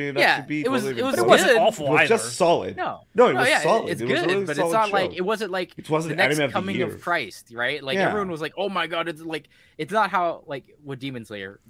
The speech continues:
Speaker 2: for an example.
Speaker 3: This is the new big three. <laughs>
Speaker 2: Yeah, like,
Speaker 1: Yeah.
Speaker 2: I, watching Demon Slayer season one, like, that one, once you get to s-, episode nineteen, you're just like, "Okay, I get the hype now.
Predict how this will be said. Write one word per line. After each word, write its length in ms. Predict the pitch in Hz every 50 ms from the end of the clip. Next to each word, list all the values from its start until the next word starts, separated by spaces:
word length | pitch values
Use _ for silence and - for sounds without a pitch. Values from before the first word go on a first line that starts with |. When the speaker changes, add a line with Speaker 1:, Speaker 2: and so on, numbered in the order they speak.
| - _ _
Speaker 2:
for 140 | 123 113
an 60 | 107 104
example. 520 | 98 92 104 101 95 95 - 87 90 -
Speaker 3:
This 220 | 156 277 269 - 196
is 100 | 185 127
the 100 | 190 196
new 160 | 202 208 196
big 280 | 143 139 202 262 - -
three. 340 | - 214 208 208 165 135 107 _ 120 123 - -
<laughs> 40 | - - - - - - _ _ _ _
Speaker 2:
Yeah, 300 | 131 135 143 120 95 85
like, 320 | 90 104 107 104 101 - -
Speaker 1:
Yeah. 320 | 135 131 123 117 110 104
Speaker 2:
I, 220 | 101 101 98 98 98 107 110 _ _ _ _ _ _ _ _ _ _ _ _ _ _ - 170 151
watching 320 | 156 190 208 - 226 185
Demon 240 | 147 156 156 147 139
Slayer 480 | 139 147 135 131 127 123 120 120 - - _ _
season 380 | - - 151 135 120 127 113 107
one, 340 | 107 104 107 110 113 117 - _ _ _ _ _ _ _ _ -
like, 260 | 120 120 113 107 113
that 220 | 139 135 151 170 170
one, 320 | 175 170 175 180 185 180 -
once 220 | 131 123 117 - 123
you 40 |
get 120 | 127 117 -
to 60 | -
s-, 100 | - -
episode 320 | - 127 117 - - 123 107
nineteen, 320 | 113 107 98 - 113 107
you're 120 | 110 117 110
just 140 | - -
like, 140 | 135 113 104
"Okay, 220 | 123 131 - 120 101
I 80 | 113
get 160 | 135 139 120
the 80 | - 101
hype 200 | 110 101 95 -
now. 140 | 90 82